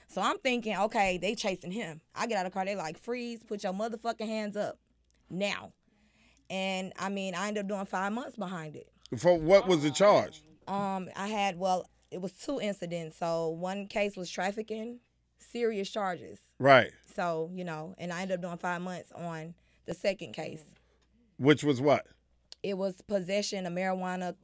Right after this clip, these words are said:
Speaker 1: crack cocaine, and a firearm.
Speaker 2: All of this shit was in the car?
Speaker 1: Everything. He threw the gun out the car.
Speaker 2: And took off. Did he get any time at all?
Speaker 1: No, but they eventually caught up with him because
Speaker 2: Uh-huh.
Speaker 1: his cell phone had his pictures in it, and we had a prior case.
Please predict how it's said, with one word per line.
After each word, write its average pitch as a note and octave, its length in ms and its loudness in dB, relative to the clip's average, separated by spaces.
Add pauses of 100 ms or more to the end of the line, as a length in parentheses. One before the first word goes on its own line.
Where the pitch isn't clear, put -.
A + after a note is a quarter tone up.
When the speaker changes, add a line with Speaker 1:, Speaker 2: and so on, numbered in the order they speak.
(180)
Speaker 1:
crack G#3 260 0
cocaine, F#3+ 760 -2
and F3 140 -6
a E3+ 280 -4
firearm. E3 580 -2
Speaker 2:
All G#3+ 240 12
of G#3 80 12
this G#3+ 140 6
shit G#3+ 160 8
was E3 140 4
in F#3 260 6
the E3 80 6
car? E3+ 340 4 (300)
Speaker 1:
Everything. F#3 480 -6
He B3 160 -2
threw C4 160 -2
the A#3 80 2
gun A3+ 260 0
out G3 140 -2
the E3+ 60 -8
car. G#2+ 320 -6 (960)
Speaker 2:
And C3+ 180 4
took G3+ 200 4
off. E3 320 8
Did D3 200 2
he G#3+ 240 2
get A3 340 2
any G#3+ 220 6
time F#3+ 300 2
at F3 60 4
all? A#2+ 220 4 (460)
Speaker 1:
No, G3+ 300 -2
but E3 120 -8
they A#3+ 240 0
eventually A3+ 580 -4
caught G3 260 -2
up F#3 120 -2
with F#3 160 -8
him A3+ 260 -8 (380)
because B2+ 220 6
Speaker 2:
Uh-huh. B2+ 140 6
Speaker 1:
his F3+ 120 -4
cell G#3 260 0
phone F#3 200 -4
had F3 140 -4
his E3 100 -10
pictures G3+ 320 -8
in D#3 120 -8
it, - 80 -14
and E3+ 100 -8
we G3 80 -2
had F3+ 120 -2
a D#3+ 40 -6
prior F#3 380 -4
case. D3+ 340 -10